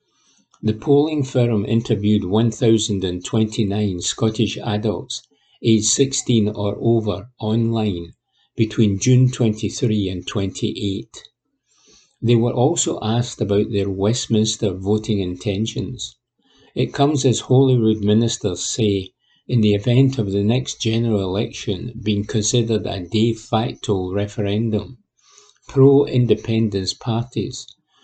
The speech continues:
would have to win more than fifty percent of the popular vote to secure a mandate to begin negotiations to leave the Union.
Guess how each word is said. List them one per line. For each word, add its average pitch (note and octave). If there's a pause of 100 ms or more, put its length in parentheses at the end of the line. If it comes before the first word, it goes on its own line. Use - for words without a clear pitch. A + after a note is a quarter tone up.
(140)
would A2
have A2+
to G#2+
win G2+
more A2+
than F#2+
fifty -
percent G#2+
of G#2
the G2+
popular G#2+
vote F#2+ (600)
to G#2+
secure A#2
a G#2
mandate G2+
to -
begin G2+
negotiations G#2
to -
leave G2
the G2
Union. F#2+